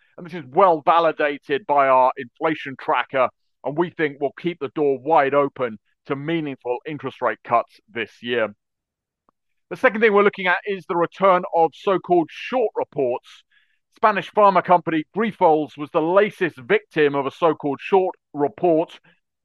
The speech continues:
Reports written by activist investors who are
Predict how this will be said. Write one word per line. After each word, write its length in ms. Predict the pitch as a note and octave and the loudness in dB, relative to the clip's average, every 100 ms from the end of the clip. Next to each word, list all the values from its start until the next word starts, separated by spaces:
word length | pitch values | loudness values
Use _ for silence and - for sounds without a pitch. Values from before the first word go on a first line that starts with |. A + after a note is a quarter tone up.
| _ | _
Reports 440 | D#3+ E3+ A3 G#3 D3 | -6 2 6 6 4
written 340 | D3+ A3 F3+ | 2 2 0
by 240 | D3+ D3+ C#3+ - | 2 2 2 -2
activist 480 | F#3+ - F3 E3+ - | -4 -4 -6 -6 -6
investors 680 | C#3 D#3+ D3+ - D#3+ D3+ B2 | 0 2 2 -2 -6 -6 -2
who 140 | |
are 80 | D#3 | -2